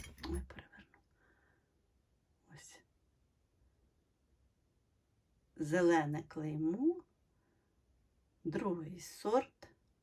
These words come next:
Це п'ятдесяті роки. Це дореформене клеймо і восьма група складності.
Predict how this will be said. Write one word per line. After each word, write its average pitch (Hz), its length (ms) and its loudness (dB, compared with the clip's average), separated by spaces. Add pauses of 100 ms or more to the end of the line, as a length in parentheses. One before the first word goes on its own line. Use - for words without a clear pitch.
(800)
Це - 180 -4
п'ятдесяті 165 880 -6
роки. 156 320 -8
Це 156 180 -4
дореформене 165 920 -2
клеймо 170 540 2
і 226 80 -4
восьма 196 500 0
група 170 420 -4
складності. 147 920 -8